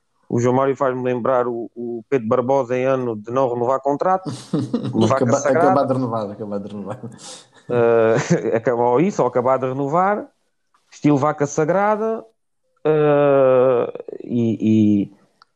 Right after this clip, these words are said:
Speaker 1: e, e pronto, vê, vê-se que o Famalicão tapou, tapou, por exemplo, o flanco esquerdo,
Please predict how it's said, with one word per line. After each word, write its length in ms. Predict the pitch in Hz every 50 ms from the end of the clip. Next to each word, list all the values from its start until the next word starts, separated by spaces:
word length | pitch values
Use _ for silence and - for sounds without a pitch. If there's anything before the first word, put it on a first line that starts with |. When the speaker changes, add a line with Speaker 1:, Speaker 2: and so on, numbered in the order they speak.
| _ _ _ _ _ _ _ _ -
Speaker 1:
e, 220 | 113 113 110 107
e 40 | 110
pronto, 560 | 107 - 117 151 190 - 320 196 170 147 131 117
vê, 160 | 123 135 127
vê-se 240 | 117 139 143 - -
que 60 | 135
o 60 | 127
Famalicão 720 | 120 - 135 135 135 139 139 135 - - 139 135 131 139
tapou, 640 | 127 - 139 131 - - 147 147 147 143 139 139 135
tapou, 380 | 135 - - 131 127 - 147 143
por 120 | - 147
exemplo, 300 | 139 131 151 147 143 -
o 40 | 139
flanco 280 | - - 151 151 139 -
esquerdo, 600 | - - 156 156 156 147 143 127 123 123 120